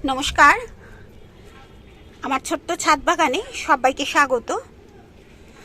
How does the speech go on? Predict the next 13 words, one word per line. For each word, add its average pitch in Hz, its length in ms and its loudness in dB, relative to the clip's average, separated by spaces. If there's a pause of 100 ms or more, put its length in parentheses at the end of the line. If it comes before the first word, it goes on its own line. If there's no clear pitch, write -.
(300)
এই 320 120 4
যে 370 140 2
জবাটা 302 280 4 (100)
দেখতে 302 280 -4
পাচ্ছেন, 302 340 0 (160)
এই 294 60 0 (100)
জবাটা 302 320 2 (100)
আমি 247 140 -2 (160)
রাবণ 247 280 4 (100)
জবা 320 280 4
নামে 285 200 2 (180)
কিনে 262 280 -2
এনেছিলাম। 226 520 -2